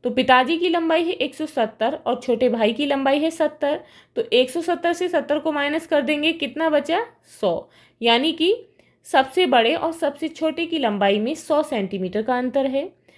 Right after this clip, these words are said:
नेक्स्ट है, आपको क्या लगता है जब आप कॉलेज जाओगे तब आपकी लंबाई कितनी होगी? आपको ऐसा क्यों लगता है? बच्चों, हमारी लंबाई एक उचित समय तक बढ़ती है, यानी कि एक उचित उम्र तक बढ़ती है।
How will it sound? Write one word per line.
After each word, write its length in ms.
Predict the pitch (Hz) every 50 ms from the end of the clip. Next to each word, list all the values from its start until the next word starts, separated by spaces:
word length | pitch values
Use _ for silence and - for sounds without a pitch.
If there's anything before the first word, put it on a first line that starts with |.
| _ _ _ _ _
नेक्स्ट 400 | - 254 269 320 392 392 403 -
है, 60 | 415 403
आपको 300 | 381 370 370 370 403 403
क्या 200 | 392 381 311 262
लगता 300 | 233 202 185 185 - 196
है 160 | 196 208 214
जब 180 | 196 214 214 220
आप 260 | 226 247 262 254 - - _ _ _ _ _ _
कॉलेज 340 | - 233 226 233 269 330 254
जाओगे 480 | 247 320 302 302 302 320 262 320 330 349
तब 200 | 339 - 240 226
आपकी 280 | 208 202 202 - - 240
लंबाई 340 | 233 220 220 220 220 233 226
कितनी 360 | 226 247 214 - 277 302 311
होगी? 340 | 294 311 294 285 247 320 349
आपको 420 | 339 - - 208 202 202 - - 233
ऐसा 240 | 226 247 240 302 311
क्यों 220 | 311 - 349 311 262
लगता 300 | 214 170 - - - 170
है? 200 | 175 180 185 - - _ _ _ _ -
बच्चों, 400 | - 247 254 247 - 370 427 381
हमारी 400 | 294 269 240 240 233 240 294 311
लंबाई 380 | 311 294 294 285 285 277 302
एक 320 | 294 - - 320 349 - - _ _ _
उचित 400 | - 311 - - 381 392 - - _ _ _ _ _ _ _
समय 340 | - - 262 262 269 269 269
तक 140 | - 233 208
बढ़ती 320 | 185 185 180 175 170 220
है, 60 | 220 214
यानी 140 | 214 226
कि 180 | 220 220 294 -
एक 280 | - 302 359 349 - _ _
उचित 340 | - 262 220 320 339 339 - -
उम्र 200 | - 311 330 339
तक 140 | 330 339 330
बढ़ती 380 | 262 285 294 285 285 294 311 302
है। 200 | 285 302 330 -